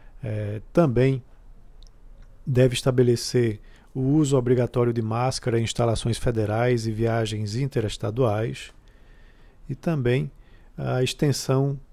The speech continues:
de uma restrição nacional a despejos de domicílio devido à pandemia. É isso que já tinha com o Trump, ele deve, é, estender isso. Ah, uma outra coisa que também deve acontecer importante é uma retomada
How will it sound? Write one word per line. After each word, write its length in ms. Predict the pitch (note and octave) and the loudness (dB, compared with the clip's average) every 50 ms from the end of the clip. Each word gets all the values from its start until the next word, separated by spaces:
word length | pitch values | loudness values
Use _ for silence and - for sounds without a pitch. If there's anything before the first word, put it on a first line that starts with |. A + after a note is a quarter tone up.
| - - G3+ | -20 -14 -12
de 160 | D#3 B2 B2+ | -8 -4 -2
uma 140 | C3 B2+ B2 | 0 0 2
restrição 400 | C3 C3 - - B2+ - - C3 | 0 0 0 -2 -4 -4 -4 -2
nacional 600 | B2+ C3 B2 - - - C3 A#2 A2 A2+ A#2 A#2+ A#2+ | 0 0 -2 -2 -2 -2 -2 0 2 2 2 2 2
a 20 | |
despejos 600 | A#2 A#2+ A#2+ - - - A#2 A#2 A2+ A2 A2 G#2 | 0 -2 -6 -6 0 2 2 2 2 -2 -6 -8
de 120 | G#2+ A2 | -10 -8
domicílio 720 | A2+ A#2+ A#2 B2+ C3 - - - A#2 A2+ A2+ A2+ A#2 A#2+ - - - - - - - - | -6 -6 -6 -6 -6 -8 -8 -6 -4 -4 -4 -4 -6 -8 -10 -14 -18 -20 -20 -20 -20 -16
devido 520 | - A#2+ B2 B2 A2 G2+ A2 A2+ A2+ A2+ A#2+ | -8 -4 -2 -2 -2 -2 -4 -6 -4 -2 -2
à 60 | A2+ | -4
pandemia. 720 | - - B2+ B2 B2 C#3+ C3 A#2 G#2 G2 F#2 F#2 F2+ - - - - - - - | -2 -4 -4 -2 -2 -2 -2 -2 -4 -4 -4 -6 -8 -10 -12 -18 -20 -20 -12 -8
É 120 | G#2+ G2 | -6 -6
isso 160 | G2 - - | -6 -8 -8
que 100 | - A2+ | -8 -6
já 160 | G#2+ A2+ A2+ | -4 -4 -4
tinha 400 | G#2+ - - - G#2 G#2 G#2 G#2+ G#2 - | -4 -6 -8 -8 -6 -6 -6 -6 -8 -8
com 340 | - A#2 G#2+ G#2+ A2 G#2+ - - - - - - | -10 -8 -6 -6 -6 -8 -10 -14 -20 -20 -16 -10
o 100 | - B2+ | -8 -8
Trump, 300 | A#2+ - - B2+ C3+ - | -6 -4 -2 -4 -2 0
ele 160 | D#3 D3 C#3 B2 | -2 -2 -2 -2
deve, 440 | G#2+ G#2+ A2 A2+ A2+ A#2 A#2+ A#2+ - - - - - - - - - - - | -2 -2 -2 -2 -2 -4 -6 -6 -8 -14 -20 -20 -20 -20 -20 -20 -20 -14 -10
é, 100 | A2+ A2 | -10 -8
estender 560 | G#2 - - - C#3+ B2+ A2+ G#2 A2 A#2+ A#2 | -8 -6 -4 -2 0 0 0 0 0 0 0
isso. 400 | G2+ F#2 G2+ - - - - - - - - - - - - - - - - - - - | -2 -4 -8 -12 -14 -14 -16 -18 -18 -20 -20 -20 -20 -20 -20 -20 -20 -20 -20 -20 -16 -8
Ah, 360 | - C3+ C3 C3+ C3 C3 C3 D#3 | -4 -2 0 0 2 0 0 -2
uma 280 | D#3+ C#3+ D3 D#3 D3+ C#3+ | -2 -2 0 2 4 4
outra 360 | D3 D3+ D#3 D3+ - D3+ C3+ | 4 4 4 2 2 0 -2
coisa 400 | - - C3 B2 A2+ A#2+ A#2+ A2+ | 2 2 2 2 2 2 -2 -2
que 140 | - - - | -4 -8 -6
também 340 | - D#3+ D#3+ C3 A#2+ A#2 A#2 | -2 -2 0 2 0 0 0
deve 460 | A#2 A2 G#2 G#2 A2 A2 G#2+ A#2 A#2+ | 0 -2 -2 -2 -4 -6 -6 -6 -8
acontecer 480 | A2+ - - A2+ G#2 - - - A2+ A2+ | -8 -8 -10 -10 -8 -8 -8 -6 -6 -6
importante 580 | A#2 - D#3+ C3+ - - D3+ E3 E3+ - G3 | -4 -4 -4 -4 -2 -2 -2 -2 -2 -2 -2
é 40 | F3+ | -2
uma 120 | F3 F3 | 0 0
retomada 840 | D3 C#3+ D#3 D3+ - E3+ C#3+ A#2+ A2+ A2+ A#2 B2 B2+ A#2+ A#2+ A#2+ A#2+ | 2 0 0 0 -2 -2 -2 0 0 0 0 0 0 0 -2 -4 -4